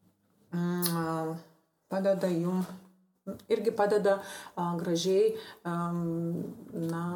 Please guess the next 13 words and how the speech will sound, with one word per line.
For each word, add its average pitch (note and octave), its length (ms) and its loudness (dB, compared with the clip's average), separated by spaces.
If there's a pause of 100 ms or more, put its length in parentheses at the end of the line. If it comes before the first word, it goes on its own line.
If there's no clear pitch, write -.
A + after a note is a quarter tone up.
(420)
pas-, F3+ 220 -6
išdėstyti F3+ 680 -2
jūs, E3 320 -2
jūsų F3+ 640 -2 (160)
norimas E3+ 640 -2
mintis, B3+ 380 -2
išreikšti G3 560 -2
jūsų F3+ 220 -4
norimas E3+ 400 -2
mintis E3 500 0
į F3 280 -2
vientisą, E3 800 -4 (460)
a, E3 140 -6